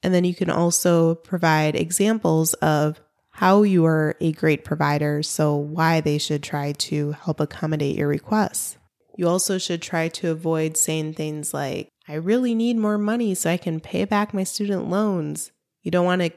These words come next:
make it personal. You want to make it professional and about how you can benefit your employer overall. Maybe you have helped your employer obtain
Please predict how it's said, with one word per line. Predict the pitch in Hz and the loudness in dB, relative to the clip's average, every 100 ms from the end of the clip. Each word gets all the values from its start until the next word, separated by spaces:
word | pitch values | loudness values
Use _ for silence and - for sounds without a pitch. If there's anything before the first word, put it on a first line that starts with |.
| _ | _
make | 175 175 180 | -2 0 0
it | 160 151 - _ - | 0 0 -2 _ -12
personal. | - 220 214 156 147 | -2 0 0 -2 -2
You | 151 151 | 0 -2
want | 151 151 | -2 -2
to | 147 | -4
make | 147 147 151 | -4 -4 -4
it | 147 147 - _ _ _ | -4 -6 -10 _ _ _
professional | - 175 - 214 233 - 170 151 151 - | -10 -10 -2 -2 0 -2 -2 -2 -4 -6
and | - 165 151 147 151 | -6 -6 -6 -8 -10
about | - 156 151 | -8 -4 -4
how | 151 - 165 | -4 -4 -4
you | 165 160 | -2 -4
can | - 156 | -6 -8
benefit | 156 156 151 - 143 - - _ _ _ _ | -4 -4 -4 -6 -6 -6 -8 _ _ _ _
your | - 156 | -2 0
employer | 156 - 165 151 147 - | 0 -2 0 0 0 0
overall. | 151 - - - 175 - _ _ _ _ _ | -2 -2 -2 -4 -8 -12 _ _ _ _ _
Maybe | 185 185 180 | -2 0 2
you | 175 | 0
have | 160 | 0
helped | - 185 180 - | -2 -4 -2 -2
your | 160 160 160 165 _ _ | -2 -2 -4 -8 _ _
employer | 180 175 - 170 170 165 165 160 _ _ - | -6 -4 -2 -2 0 0 -2 -6 _ _ -8
obtain | 170 - 185 175 165 160 | -6 -6 -4 -2 -2 -6